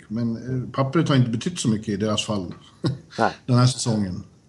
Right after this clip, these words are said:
Speaker 1: Även när b-, bästa backen, eh, försvinner i Giordano så fortsätter de spela lika bra.
Speaker 2: Ja.
Speaker 1: Det är
Speaker 2: Tolv,
Speaker 1: väldigt
Speaker 2: tolv sex tre records sen Giordano försvann. Det är ju bättre än vad de hade innan honom till och med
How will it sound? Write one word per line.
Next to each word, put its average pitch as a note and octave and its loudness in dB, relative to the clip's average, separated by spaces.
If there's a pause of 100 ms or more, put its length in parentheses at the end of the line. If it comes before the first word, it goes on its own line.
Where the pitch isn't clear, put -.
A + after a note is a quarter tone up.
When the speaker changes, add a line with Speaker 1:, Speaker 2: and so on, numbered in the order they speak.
(500)
Speaker 1:
Även D#3+ 6
när D3+ 4
b-, C3 2
bästa C#3+ 0
backen, G#2+ -2
eh, G2+ -12
försvinner A2 0 (200)
i A#2+ 0
Giordano A2+ 0
så A2 0
fortsätter C3+ 2
de G2+ 2
spela G#2 -2
lika G2+ -2
bra. F#2 -6 (340)
Speaker 2:
Ja. F2+ -12 (640)
Speaker 1:
Det F#3+ 12
är G3+ 12
Speaker 2:
Tolv, F#3 10
Speaker 1:
väldigt D3+ 2 (760)
Speaker 2:
tolv E3+ 8
sex - 4
tre D#3 8
records A#2+ 6
sen A2+ 0
Giordano A2+ 4
försvann. G#2+ 0
Det A2+ 4
är - 6
ju B2 6
bättre B2 2
än - 2
vad A2 2
de G#2 0
hade G2 0 (300)
innan B2+ 2
honom F2 -2
till G2 0
och F2 -4
med D#2+ -8